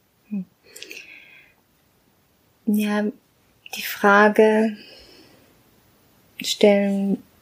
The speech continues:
mir natürlich sehr viele Trauernde und, ähm, es ist tatsächlich die Frage,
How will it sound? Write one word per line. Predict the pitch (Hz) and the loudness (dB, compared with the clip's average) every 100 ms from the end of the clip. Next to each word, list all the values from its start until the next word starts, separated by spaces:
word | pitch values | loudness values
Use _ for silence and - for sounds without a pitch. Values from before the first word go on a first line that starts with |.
| - | 0
mir | 208 208 208 | 2 2 0
natürlich | 202 202 - 208 - | 0 -2 -2 -4 -2
sehr | - 202 | 0 0
viele | - 214 208 | 2 2 2
Trauernde | 208 - 185 185 190 190 190 190 | 0 -4 -4 -4 -4 0 0 0
und, | 190 190 208 - - | 0 0 0 -2 -4
ähm, | 214 208 208 - - - - _ 233 | -2 -2 -4 -8 -20 -20 -20 _ -14
es | 226 - | -12 -12
ist | 220 - _ _ - | -14 -14 _ _ -2
tatsächlich | 233 226 202 214 220 214 - | -2 2 2 4 0 -2 -2
die | 220 220 | 0 0
Frage, | 220 - 196 196 202 208 202 202 208 | -2 -4 -2 -2 -2 -2 -2 -2 -4